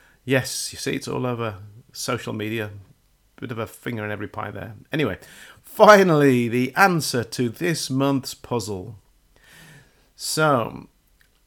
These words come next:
we need to know how much the remaining food will last, um, the horses that remain in the stable. So the total amount of horse feed at the beginning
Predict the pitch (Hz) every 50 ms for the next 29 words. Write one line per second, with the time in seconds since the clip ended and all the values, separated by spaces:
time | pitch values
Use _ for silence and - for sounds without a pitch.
0 | _ - 117 117 123 139 156 156 151 - 139 123 123 120 123 123 123 123 - -
1 | - - 143 151 151 156 156 156 156 147 139 - - 127 127 131 131 120 117 -
2 | - - 127 117 113 117 123 143 156 165 170 151 127 117 110 - - - 117 113
3 | 117 113 113 113 113 - - - 110 110 117 117 113 110 110 110 110 101 104 -
4 | - - - - - - _ _ _ _ _ - 104 107 104 104 107 104 107 104
5 | 104 - - - 98 104 104 107 107 107 - 127 117 110 101 - - 113 98 92
6 | 90 101 107 - - 107 104 104 101 101 101 101 95 98 98 - - - 107 98
7 | 95 95 92 92 95 101 - _ _ _ _ _ _ _ _ _ _ _ _ _
8 | _ - - - - - - - - _ - - 175 156 143 139 - - 247 277
9 | - - 196 175 165 151 143 139 135 - 123 - - 175 170 143 - - 143 131
10 | 117 113 - 117 101 107 107 147 185 226 226 226 226 220 - 165 151